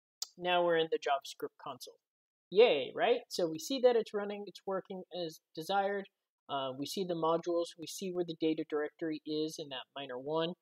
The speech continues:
Um, and if we wanted to start mining, which we probably do,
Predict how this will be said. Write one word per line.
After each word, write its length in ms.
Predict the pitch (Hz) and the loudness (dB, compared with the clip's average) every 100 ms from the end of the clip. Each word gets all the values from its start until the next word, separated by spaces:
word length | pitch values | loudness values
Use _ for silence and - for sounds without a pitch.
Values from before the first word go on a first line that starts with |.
| _ _ - | _ _ 4
Um, 340 | 147 147 147 156 | 8 8 6 2
and 140 | 180 185 | 4 4
if 80 | - | 4
we 60 | 269 | 2
wanted 240 | 277 247 | 4 2
to 80 | 220 | 0
start 260 | - 220 165 | 2 2 2
mining, 340 | 160 147 143 190 | 0 -2 -6 -4
which 240 | 156 - 165 | -4 -2 -4
we 180 | 151 - - | -4 -6 -8
probably 380 | 120 120 147 | -6 -4 -2
do, 340 | 185 247 175 | 2 4 4